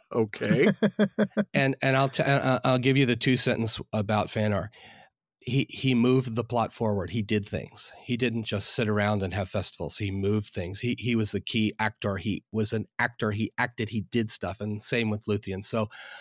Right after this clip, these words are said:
Speaker 3: I like that, even though he's obviously a bad guy in a lot of respects.
Speaker 1: Fair enough.
Speaker 2: I can respect that.
Speaker 1: Yeah. <laughs>
Speaker 2: What's the one place in Middle-earth you wish you could visit?
Speaker 3: Wow, there's so many. Um,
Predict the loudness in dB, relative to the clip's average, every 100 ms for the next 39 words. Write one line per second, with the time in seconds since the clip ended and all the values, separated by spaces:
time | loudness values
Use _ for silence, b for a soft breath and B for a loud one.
0 | B 0 2 2 2 2 2 2 2 2
1 | 2 0 0 0 0 0 0 0 -2 -2
2 | -4 -4 -4 -4 -6 -8 -10 -10 -12 -12
3 | _ -20 b b b b b _ -4 0
4 | 0 -2 -4 -14 _ _ 0 2 2 2
5 | 0 0 -2 -2 _ _ -4 -4 _ _
6 | -8 -4 2 2 4 4 6 4 4 4
7 | 4 6 6 4 4 2 2 0 2 0
8 | 0 -10 _ _ _ _ _ _ _ _
9 | _ _ _ -8 -4 -2 -2 -4 -4 -2
10 | -2 -2 -4 -6 -12 _ _ _ _ _
11 | _ _ -2 0 2 2 0 -4